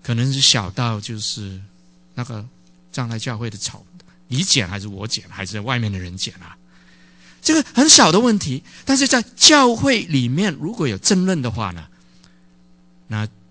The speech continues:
都是有可能会发生问题。如果，如果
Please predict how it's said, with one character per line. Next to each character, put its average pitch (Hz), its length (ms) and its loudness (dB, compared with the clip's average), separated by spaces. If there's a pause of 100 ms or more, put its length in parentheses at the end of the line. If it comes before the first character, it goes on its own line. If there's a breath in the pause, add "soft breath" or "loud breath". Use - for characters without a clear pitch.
(280)
都 359 160 0
是 254 320 0
有 196 120 -2
可 - 200 2
能 120 140 4
会 165 100 2
发 165 180 -4
生 175 160 -4
问 165 140 -4
题。 143 100 -6
如 254 160 -4
果， - 100 -10 (180 loud breath)
如 277 160 -2
果 214 180 0